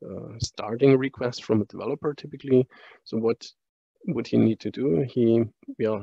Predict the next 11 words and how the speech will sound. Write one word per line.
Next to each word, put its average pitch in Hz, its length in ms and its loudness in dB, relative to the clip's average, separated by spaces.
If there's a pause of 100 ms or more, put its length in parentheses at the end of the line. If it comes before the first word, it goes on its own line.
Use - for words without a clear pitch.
he 104 340 -8
provides 104 480 -10
us 107 320 -8
the 101 340 -10
project - 360 -6
name. 165 280 6
Here 127 220 2
I 113 40 4
made 107 260 2
a 127 120 -10 (140)
picture. 139 460 -8